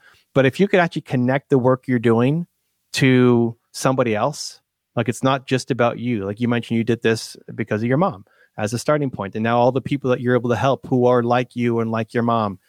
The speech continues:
is incredible. And, like, and you're still getting started. Um, fast forward to episode three forty, and holy cow, how many lives are you gonna have touched and changed? And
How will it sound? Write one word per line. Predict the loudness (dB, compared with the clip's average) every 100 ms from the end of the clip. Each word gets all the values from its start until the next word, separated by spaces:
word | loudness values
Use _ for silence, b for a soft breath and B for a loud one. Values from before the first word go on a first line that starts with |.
| _ -6
is | -2 0
incredible. | 2 0 0 -6
And, | -6 -2
like, | 0 0
and | -2 -2
you're |
still | 0 0
getting | 2 0 -2
started. | 0 0 -2 _ B B B B -6
Um, | -2 0 -2 -4 -4
fast | -4 -4 0
forward | 2 4 2 0 -12 _ -4
to | -2
episode | 0 0 0 -2 -8
three | -4 0 0
forty, | 2 2 2 2 -2
and | -2
holy | 0 2 2
cow, | 0 -4 -2
how | -4
many | -4 -4
lives | -4 -2 -2 -4 -6 -8
are | -4
you | -2
gonna | -2 -2
have | -2 -4
touched | -6 -6 -8
and | -6
changed? | -4 -4 -4 -6 -4
And | -4 -4